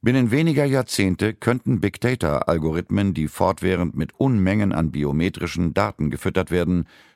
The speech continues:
unsere Gesundheit rund um die Uhr überwachen. Sie könnten schon ganz am Anfang Krankheiten wie Grippe, Krebs oder Alzheimer feststellen,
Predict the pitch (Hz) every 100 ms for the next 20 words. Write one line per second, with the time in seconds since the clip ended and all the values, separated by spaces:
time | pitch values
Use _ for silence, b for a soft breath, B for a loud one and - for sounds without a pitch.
0 | b 120 117 113 113 107 143 123 117 101
1 | 90 151 - 113 101 101 85 78 85 82
2 | 82 73 - - _ _ _ _ _ _
3 | _ _ _ _ _ _ _ _ _ -
4 | 113 135 180 - 107 113 104 123 143 -
5 | 117 131 135 - 73 62 - - 101 92
6 | 92 95 87 78 78 85 98 101 107 104
7 | - - 90 104 - - - 80 76 -
8 | 85 - 80 73 - 82 - - 95 107
9 | 110